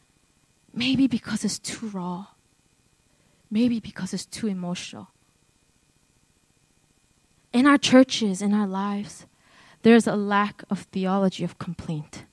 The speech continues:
But it is actually these Psalms that help you be real. God, God doesn't need us to flatter him. He doesn't need us to always say, "Oh, you're good."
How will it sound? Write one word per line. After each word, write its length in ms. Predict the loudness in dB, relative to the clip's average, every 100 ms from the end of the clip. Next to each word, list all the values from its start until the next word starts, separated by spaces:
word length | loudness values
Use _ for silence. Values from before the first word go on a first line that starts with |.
| _ _ _ _ _ _ _ _ _ _ _ _ _ _ _ _ _ _ _ _ _ _ _ _
But 100 | 8
it 60 | 8
is 100 | 8
actually 380 | 4 2 -2
these 260 | 2 2 2
Psalms 420 | 0 0 0 -2
that 80 | -10
help 300 | -4 -4 -2
you 60 | -8
be 220 | -4 -6
real. 460 | -4 -2 0 -2 -8 _ _ _ _ _ _ _ _ _ _
God, 460 | 6 8 8 4 0
God 260 | 2 4 6
doesn't 320 | 8 8 8
need 220 | 6 4
us 100 | 2
to 100 | -2
flatter 440 | -6 0 2 4 2
him. 320 | 0 -4 -8
He 160 | 0 2
doesn't 320 | 2 0 0
need 240 | 2 4 4
us 140 | 2
to 120 | 0
always 320 | 4 4 4
say, 100 | 2
"Oh, 200 | 4 4
you're 160 | 4 0
good." 260 | -2 0